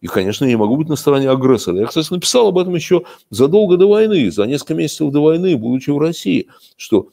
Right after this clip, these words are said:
тезис Ленина, э, желать поражения собственному правительству, вовсе не такой безумный, как, э, об этом говорили. А почему нет? И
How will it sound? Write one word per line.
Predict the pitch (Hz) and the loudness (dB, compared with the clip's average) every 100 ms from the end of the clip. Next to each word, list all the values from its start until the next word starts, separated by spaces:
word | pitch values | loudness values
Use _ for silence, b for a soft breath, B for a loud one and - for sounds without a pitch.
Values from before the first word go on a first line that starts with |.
| _ | _
тезис | - 156 127 - | 0 0 0 0
Ленина, | 139 160 123 95 92 90 92 90 98 98 | 2 2 0 -2 -4 -6 -6 -6 -6 -8
э, | |
желать | 90 123 135 131 | 0 0 0 2
поражения | 113 117 139 110 | 2 2 0 -2
собственному | 117 131 - 107 | -4 -8 -8 -4
правительству, | 120 160 269 - 117 b b _ | -2 0 -2 -4 -8 b b _
вовсе | 127 156 208 | -2 -2 -4
не | |
такой | 208 220 | -4 -6
безумный, | 170 170 139 190 214 208 | 0 0 2 0 0 -2
как, | - 185 - 180 | 0 -2 -2 0
э, | 180 185 | 2 2
об | 175 | 2
этом | 180 185 | 0 -2
говорили. | 180 208 233 180 85 | 0 2 2 0 -2
А | |
почему | - - 165 | -6 -8 -6
нет? | 185 - - b b | -4 -6 -10 b b
И | 107 98 | -4 -4